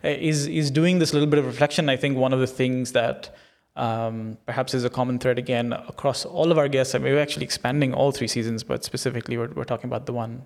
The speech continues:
the, the season three, is how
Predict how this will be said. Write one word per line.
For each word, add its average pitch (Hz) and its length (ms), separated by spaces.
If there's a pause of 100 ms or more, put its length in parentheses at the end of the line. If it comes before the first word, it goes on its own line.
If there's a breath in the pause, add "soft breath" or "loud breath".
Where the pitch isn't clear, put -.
the, - 160
the - 140
season 123 280
three, 180 400 (520 loud breath)
is 151 200
how 139 720